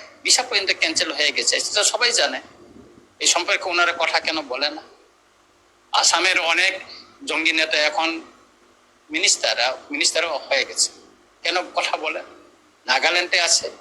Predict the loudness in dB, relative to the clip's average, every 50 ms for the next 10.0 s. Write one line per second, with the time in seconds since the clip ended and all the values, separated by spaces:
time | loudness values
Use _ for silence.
0 | -4 0 2 2 2 2 0 0 2 2 2 2 2 0 0 -2 -4 -2 0 0
1 | 0 0 0 0 0 0 -2 -4 -4 -4 -4 -4 -4 -4 -2 -2 -2 -4 -6 -14
2 | -18 -20 -20 -20 -20 -20 -20 _ _ _ _ _ _ _ _ _ _ _ _ _
3 | _ -4 -4 -4 -4 -2 0 0 2 4 4 4 6 6 4 2 2 0 0 0
4 | 0 2 2 2 2 2 0 -2 -4 -4 0 0 0 2 2 0 0 0 -2 -4
5 | -6 -6 -4 0 0 0 2 2 2 4 4 6 4 4 4 4 4 4 2 0
6 | -4 -14 -16 -20 -20 -20 -20 -20 -20 _ _ _ _ _ _ _ _ _ _ _
7 | _ _ _ _ _ _ _ -2 0 0 2 0 0 2 2 2 2 2 2 2
8 | 4 4 4 4 4 2 0 -2 -6 -4 0 0 2 2 4 2 2 0 -2 -8
9 | -10 -10 -10 -10 -12 -12 -16 -20 -20 -8 -2 0 0 2 2 2 2 2 2